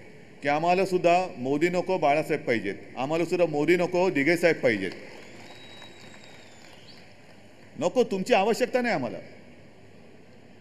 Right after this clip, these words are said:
ज्या एका विश्वासाने आणि अपेक्षेने आम्ही तुम्हाला डोक्यावर घेतलं होतं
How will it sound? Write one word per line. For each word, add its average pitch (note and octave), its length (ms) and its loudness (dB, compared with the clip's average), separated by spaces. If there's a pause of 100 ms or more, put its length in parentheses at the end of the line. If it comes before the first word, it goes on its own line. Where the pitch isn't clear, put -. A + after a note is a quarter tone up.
(280)
ज्या C#3+ 200 6
एका F#3+ 180 6
विश्वासाने F#3 600 2
आणि F#3+ 140 2
अपेक्षेने E3 800 0 (1040)
आम्ही D3 240 2
तुम्हाला G#3 280 4
डोक्यावर F3+ 320 4
घेतलं D3+ 260 2
होतं C#3+ 220 0